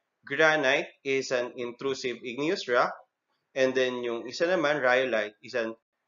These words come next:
extrusive igneous rock, but they are both felsic. Same goes here, diorite and andesite. Diorite is an intrusive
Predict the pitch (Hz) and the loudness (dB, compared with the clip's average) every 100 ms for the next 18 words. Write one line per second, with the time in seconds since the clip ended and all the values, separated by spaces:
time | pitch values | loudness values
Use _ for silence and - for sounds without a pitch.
0 | - 113 - - 127 123 - 110 104 - | -12 -10 -10 -12 -8 -8 -6 -8 -10 -16
1 | _ _ 139 135 143 139 - 107 101 - | _ _ -6 -2 0 0 2 2 2 -2
2 | - 120 123 120 117 139 156 131 120 110 | 2 8 8 6 2 4 6 6 4 0
3 | 113 110 110 _ _ _ _ _ - 90 | -4 -6 -8 _ _ _ _ _ -8 -6
4 | - 101 98 _ _ _ _ _ _ _ | -8 -12 -14 _ _ _ _ _ _ _
5 | - 784 807 807 _ _ _ _ _ _ | -20 _ -20 -20 _ _ _ _ _ _
6 | _ _ _ _ _ _ _ _ _ - | _ _ _ _ _ _ _ _ _ 2
7 | 147 143 127 135 131 - 120 139 214 233 | 6 6 6 6 4 2 2 4 4 0
8 | - _ _ _ _ _ 117 123 135 147 | -12 _ _ _ _ _ 4 6 6 4
9 | 151 180 208 135 131 117 113 117 - 165 | 4 2 0 -6 -8 -6 -6 -6 0 0
10 | 214 - _ 117 117 120 131 165 175 202 | 0 -6 _ -6 0 2 2 2 2 0
11 | 214 _ - 127 127 127 127 123 127 131 | -2 _ -10 -4 -2 -2 -6 -8 -2 -2
12 | 131 120 | -2 -6